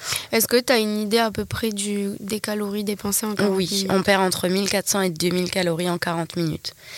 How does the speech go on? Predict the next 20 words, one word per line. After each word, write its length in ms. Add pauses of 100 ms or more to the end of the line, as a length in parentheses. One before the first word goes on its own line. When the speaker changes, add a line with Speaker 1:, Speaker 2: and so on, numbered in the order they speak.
(200)
Speaker 2:
ce 80
qui 120
est 40
l'équivalent 640
de 100
trois 300
fois 180
plus 300
qu'un, 380
que 120
quarante 320
minutes 320
d'un 140
vélo 180
standard 460
ou 80
d'une 180
course 240
à 40
pied, 200